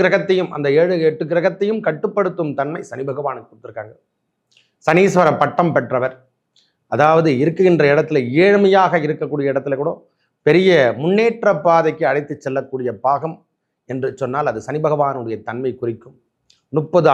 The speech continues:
ஆண்டுகள் வாழ்ந்தவர் இல்லை, வீழ்ந்தவர் இல்லை என்று சொல்லக்கூடிய அமைப்பை பெறுவதும், இறைவன் நம்மளுக்கு கொடுத்த பெரிய பாக்கியம்,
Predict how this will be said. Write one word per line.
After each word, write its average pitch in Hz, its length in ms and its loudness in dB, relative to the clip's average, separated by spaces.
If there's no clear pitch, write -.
ஆண்டுகள் 180 440 4
வாழ்ந்தவர் 165 440 2
இல்லை, 143 180 -2
வீழ்ந்தவர் 160 460 -2
இல்லை 135 240 -4
என்று 120 200 -10
சொல்லக்கூடிய 135 480 -6
அமைப்பை 135 300 -6
பெறுவதும், 123 380 -8
இறைவன் 185 340 4
நம்மளுக்கு 139 360 2
கொடுத்த 151 380 2
பெரிய 151 180 0
பாக்கியம், 143 380 -2